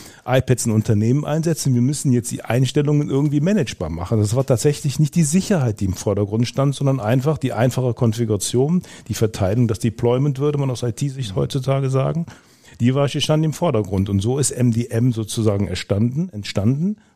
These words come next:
Mobile Device Management. Und daraus ist dann, wie wir heute wissen, die ganzen Hersteller sind daraus entstanden. Jeder hat sich da dran gehängt.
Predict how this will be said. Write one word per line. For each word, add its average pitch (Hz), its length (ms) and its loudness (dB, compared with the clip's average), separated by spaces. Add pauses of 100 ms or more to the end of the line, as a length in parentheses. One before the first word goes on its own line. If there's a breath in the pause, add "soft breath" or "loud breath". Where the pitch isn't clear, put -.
Mobile 107 280 2
Device 101 440 0
Management. 165 600 0 (640 soft breath)
Und 120 280 0
daraus 123 400 2
ist 147 240 -2
dann, 147 400 0 (140)
wie 117 160 0
wir 110 100 4
heute 120 320 0
wissen, 139 480 0
die 120 100 -6
ganzen 117 300 2
Hersteller 127 460 2
sind 120 140 0
daraus 120 360 0
entstanden. 117 460 0
Jeder 123 240 0
hat 123 120 0
sich 117 120 -6
da 107 120 2
dran 120 300 2
gehängt. 156 400 0